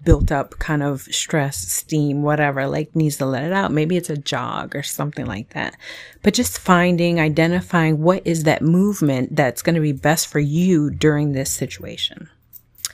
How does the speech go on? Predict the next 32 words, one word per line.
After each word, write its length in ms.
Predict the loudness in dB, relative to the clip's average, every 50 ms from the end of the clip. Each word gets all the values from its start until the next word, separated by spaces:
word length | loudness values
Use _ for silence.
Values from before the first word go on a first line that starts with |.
| -14 _ _ _ _ _ _ _ _ _ _
So 140 | -2 2 4
that's 220 | 6 6 4 2 -2
what 100 | -6 -2
speaks 260 | -2 -2 -2 -2 -2 0
to 80 | 0
me 100 | 2 2
there. 400 | 2 0 -4 -4 -6 -8 -8 -8 -8 -8 -8 -8 -6 -4 0 2
Um, 420 | 2 2 4 2 2 2 0 0
and 100 | 2 0
of 140 | 0 0 0
course, 300 | 2 2 2 2 2 0
kind 180 | -2 0 0 2
of 60 | 2
back 180 | 2 2 2
to 120 | 0 0 0
the 80 | 0
back 260 | 2 2 0 0 0 -2
and 100 | -4 -2
forth. 420 | 0 0 2 2 2 0 0 -4 -8 -16 -18 -20 -20 -20 -20 -20 _ _ _ 0
Uh, 120 | 2 4 4 4
it's 100 | 2 2
so 80 | 2
funny. 200 | 2 2 2 2
We 140 | 2 2 2
have 140 | 2 2 2
a, 500 | 2 2 2 2 0 -2 -6 -8 -12 -18 -20 _ -12
one 240 | -6 -2 0 0
of 80 | 2 2
those, 260 | 2 0 0 -2 -4
like, 200 | -6 -6 -6 -4 -2
yoga 320 | 2 4 4 4 4 2
ball 500 | 0 0 2 2 2 0 -2 -2 -4 -8